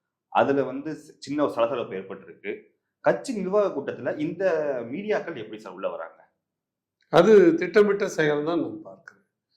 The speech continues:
Speaker 2: அது முன்னமே ஒரு, அஹ், ஏற்கனவே வடிவமைக்கப்பட்ட ஒரு ஏற்பாட்டு நிகழ்ச்சின்னு நான் பார்க்கிறேன். அப்படி இல்லைன்னா நடந்த உடனே வாசல்லையே வந்து தொலைக்காட்சி வந்து உங்களுக்கு பதிவு பண்ண முடியாது.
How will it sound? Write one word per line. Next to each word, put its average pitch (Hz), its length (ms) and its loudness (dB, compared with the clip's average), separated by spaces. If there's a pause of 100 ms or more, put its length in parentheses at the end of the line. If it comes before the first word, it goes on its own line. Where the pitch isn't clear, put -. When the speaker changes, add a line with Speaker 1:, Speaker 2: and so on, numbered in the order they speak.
(220)
Speaker 2:
அது 160 220 8
முன்னமே 196 320 8
ஒரு, 185 240 8
அஹ், 143 680 2
ஏற்கனவே 180 340 4
வடிவமைக்கப்பட்ட 185 840 4
ஒரு 151 200 -2
ஏற்பாட்டு 165 420 2
நிகழ்ச்சின்னு 143 520 -8
நான் - 220 -20
பார்க்கிறேன். - 0 - (880)
அப்படி 175 380 8
இல்லைன்னா 196 600 4 (400)
நடந்த 233 440 10
உடனே 220 320 6
வாசல்லையே 202 760 4
வந்து 180 260 2 (680)
தொலைக்காட்சி 170 560 2
வந்து 147 280 -8 (580)
உங்களுக்கு 135 340 -8
பதிவு 151 260 2
பண்ண 120 160 -10
முடியாது. 104 180 -20